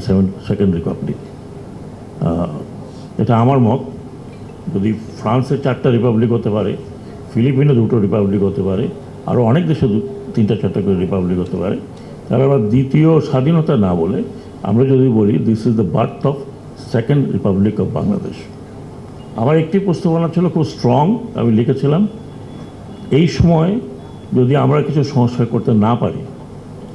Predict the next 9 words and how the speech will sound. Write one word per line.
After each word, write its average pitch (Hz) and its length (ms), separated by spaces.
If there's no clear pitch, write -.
তাহলে 107 240
আর 98 180
কখনো 104 280
করা 85 200
যাবে 73 200
না। - 100
কারণ 101 120
আমরা 120 180
একবার 131 160